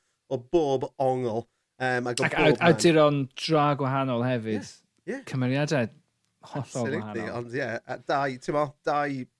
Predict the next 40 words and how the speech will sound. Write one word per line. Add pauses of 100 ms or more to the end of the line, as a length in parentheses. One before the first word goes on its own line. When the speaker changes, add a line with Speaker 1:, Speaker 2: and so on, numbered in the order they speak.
(320)
Speaker 1:
t'mo,
absolute
legends
o
lenyddiaeth (100)
Cymru. (440)
Yym,
Speaker 2:
Ie.
Speaker 1:
yn, (180)
t'mo,
yr,
yr,
yr
un
sy'n (100)
sefyll
allan
i
fi, (600)
a
fi'n
gwybod,
<laughs>
yy,
bod,
bod,
bod
nifer
fawr
o
bobl
wedi
gwrando
ar
y
bennod
yma,
ond
sa'n
meddwl